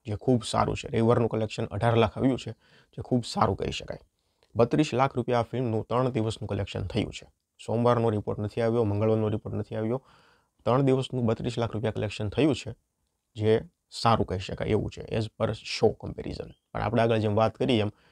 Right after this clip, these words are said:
કે ફિલ્મનું બજેટ કવર કરવામાં ક્યાંક ને ક્યાંક મુશ્કેલી આવશે, કારણ કે અત્યારે જેટલી પણ ફિલ્મો થિયેટરમાં ચાલે છે, બોલિવૂડની હોય કે સાઉથની હોય, જે સારા કોન્ટેન્ટવાળી અને સારા કલેક્શન કરે, જે પબ્લિકે એક્સેપ્ટ કરી લીધી છે, એવી ફિલ્મો ચાલી રહી છે. એની વચ્ચે આ બિલ્ડર જો-, બિલ્ડર બોય આવી છે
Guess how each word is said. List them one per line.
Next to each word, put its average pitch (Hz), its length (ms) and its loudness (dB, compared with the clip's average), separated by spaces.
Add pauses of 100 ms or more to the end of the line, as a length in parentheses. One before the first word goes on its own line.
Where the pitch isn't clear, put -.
(140)
કે 101 60 -8
ફિલ્મનું 110 400 -2
બજેટ 110 280 4
કવર 120 300 2
કરવામાં 113 340 -2
ક્યાંક 110 180 -6
ને 110 80 -2
ક્યાંક 110 200 -4
મુશ્કેલી 104 420 -2
આવશે, 98 260 -2
કારણ 101 140 -4
કે 95 80 -2
અત્યારે 107 360 2
જેટલી 113 300 -2
પણ 165 120 0
ફિલ્મો 151 260 0
થિયેટરમાં 143 380 2
ચાલે 135 240 0
છે, 123 80 0
બોલિવૂડની 120 480 2
હોય 113 140 0
કે - 80 -6
સાઉથની 113 440 0
હોય, 104 220 -2 (380)
જે 113 220 4 (560)
સારા 113 280 4
કોન્ટેન્ટવાળી 135 580 2 (320)
અને 113 180 0
સારા 120 280 -2
કલેક્શન 127 460 0
કરે, 101 240 -4 (220)
જે 107 80 -2
પબ્લિકે 117 380 4
એક્સેપ્ટ 110 320 0
કરી 113 180 4
લીધી 101 160 0
છે, - 180 -14 (140)
એવી 139 140 8
ફિલ્મો 113 260 2
ચાલી - 220 -6
રહી - 140 -8
છે. - 200 -18 (240)
એની 113 180 2
વચ્ચે 117 380 4
આ 147 60 8
બિલ્ડર 123 300 4
જો-, 104 200 0 (120)
બિલ્ડર 110 240 4
બોય 104 180 2
આવી 98 200 0
છે - 140 -12